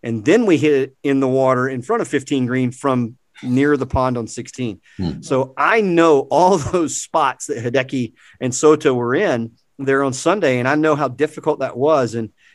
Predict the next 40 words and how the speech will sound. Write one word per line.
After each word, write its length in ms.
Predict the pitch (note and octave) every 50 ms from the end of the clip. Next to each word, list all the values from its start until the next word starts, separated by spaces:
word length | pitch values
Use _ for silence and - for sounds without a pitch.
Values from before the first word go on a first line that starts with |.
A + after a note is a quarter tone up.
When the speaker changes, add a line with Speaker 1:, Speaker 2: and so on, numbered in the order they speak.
| _ _ _
Speaker 1:
it 100 | D3+ D#3
was 180 | E3 D3+ C3+ -
almost 400 | D3 D#3+ F#3+ G#3+ G#3+ F#3+ - E3+
a 60 | D3+
purposeful 560 | - D#3+ D#3+ D3+ D3+ D3 B2+ - - C3+ B2
layup 360 | A#2+ B2+ B2 A#2+ A#2 G#2 - _
with 160 | - A#2 - -
your 100 | A2+ -
chip 220 | - C3+ B2+ B2+
shot, 400 | - - B2 A2+ A2 G#2 - -
in 100 | A#2+ A#2
which 300 | A#2+ B2 B2 - - _ _
when 200 | - C#3 C3+ C3 C3
you're 120 | C3 B2
talking 280 | C3 E3+ F3 E3+ F3 D3+
about 120 | C#3 B2+
a 40 | A2
guy 440 | F#2+ F#2 C3 B2 C3 C3+ C#3 C#3 -
on 100 | - C#3
his 120 | B2+ A2 A2+
way 100 | B2+ C3
to 80 | B2+
win 140 | A#2+ B2 A#2+
the 80 | A#2 A2+
Masters, 640 | A2+ A2+ A#2+ A#2+ B2 - - F2+ F2 E2+ - - _ _ _ _ _ _ _ _ -
and 60 | C3
he 80 | B2
was 80 | G#2+ -
trying 480 | _ - - - D#3+ D3+ D#3+ E3+ E3 D3
to 80 | B2
lay 280 | A2 A2 A#2 C#3+ D3 D3+ D3
up 160 | C3 C3 C3+
on 80 | B2
a 40 | G#2
chip 280 | - - - D3 C#3+ -
shot, 280 | - B2 G#2+ G#2 -
shows 280 | - - C#3 C#3 B2+ A2+
you 80 | A#2 G#2
just 400 | G2 - - D#3+ E3 C#3+ - -
how 380 | - C3+ C3 A#2+ A2 G2+ -